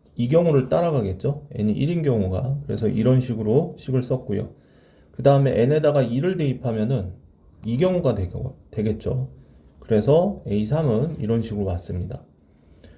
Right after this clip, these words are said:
그래서 순차적으로 이제 계속 썼어요. 에이사, 에이오, 에이육, 에이칠. 이제 이런 식으로 계속 쓸 수가 있는데, 이때 이제 중간에 다섯 번째 항이 영이라고 했기 때문에 지금 현재 이 값이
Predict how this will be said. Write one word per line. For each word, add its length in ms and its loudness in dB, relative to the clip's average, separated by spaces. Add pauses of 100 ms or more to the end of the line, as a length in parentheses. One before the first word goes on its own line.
그래서 200 2
순차적으로 720 4
이제 160 0
계속 380 -2
썼어요. 680 -2
에이사, 720 0
에이오, 680 0
에이육, 440 -2
에이칠. 500 -4 (320)
이제 100 -4
이런 240 4
식으로 280 -2
계속 300 -4
쓸 140 -4
수가 240 -2
있는데, 520 0 (640)
이때 320 2
이제 460 4
중간에 540 0
다섯 280 -4
번째 300 -2
항이 260 0
영이라고 540 2
했기 280 -4
때문에 500 -2
지금 340 -2
현재 260 0
이 220 0
값이 520 0